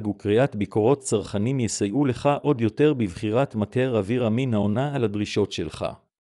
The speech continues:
זכרו כי מטהר אוויר יכול להיות השקעה רבת ערך לטווח ארוך בבריאותכם וברווחתם, המספק אוויר נקי יותר עבורכם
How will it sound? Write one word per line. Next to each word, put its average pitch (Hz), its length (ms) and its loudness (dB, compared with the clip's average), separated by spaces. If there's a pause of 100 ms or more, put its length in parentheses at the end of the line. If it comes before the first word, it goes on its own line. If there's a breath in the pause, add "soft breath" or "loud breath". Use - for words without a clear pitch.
(640)
זכרו 117 460 -2
כי 107 100 0
מטהר 110 400 2
אוויר 110 280 0
יכול 131 300 2
להיות 123 300 2
השקעה 107 400 0
רבת 117 380 2
ערך 117 320 2
לטווח 113 420 -2
ארוך 120 280 0
בבריאותכם 113 720 -2
וברווחתם, 101 1000 -2 (520)
המספק 101 540 -4
אוויר 107 300 0
נקי 104 280 -2
יותר 120 320 2
עבורכם 117 580 0